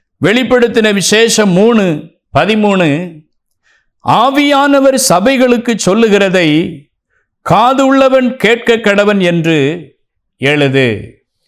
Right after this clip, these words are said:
இரண்டாவது என்ன? ஆண்டவர் என்ன சொல்லுகிறார்? சபைக்கு போகிற சகோதரனே, அல்லது சபையை அலட்சியம் பண்ணி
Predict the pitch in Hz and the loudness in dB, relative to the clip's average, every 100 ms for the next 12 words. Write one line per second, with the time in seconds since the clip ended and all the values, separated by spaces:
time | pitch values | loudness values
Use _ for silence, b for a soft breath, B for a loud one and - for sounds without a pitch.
0 | _ _ - 185 294 311 302 277 262 226 | _ _ -2 2 2 2 2 2 2 0
1 | 202 175 160 180 226 - 143 _ _ _ | 0 0 0 0 0 -4 -14 _ _ _
2 | _ _ _ _ _ _ _ - 233 330 | _ _ _ _ _ _ _ -2 0 2
3 | 370 370 359 311 294 302 277 277 269 247 | 2 2 2 2 2 2 2 0 2 2
4 | 226 214 185 156 147 _ _ _ _ _ | 2 0 -2 -10 -18 _ _ _ _ _
5 | _ _ _ _ _ _ _ _ _ - | _ _ _ _ _ _ _ _ _ -10
6 | - 202 240 220 202 233 233 233 233 214 | -4 0 0 -2 0 0 2 0 0 0
7 | 208 220 214 202 190 170 156 _ _ _ | 0 2 2 0 -2 -6 -12 _ _ _
8 | _ _ _ _ _ _ _ b b b | _ _ _ _ _ _ _ b b b
9 | 139 214 240 233 - 196 240 247 233 190 | -2 0 0 0 0 2 2 2 2 2
10 | 226 233 254 247 240 233 220 185 156 | 0 -2 -2 0 2 0 -2 -6 -12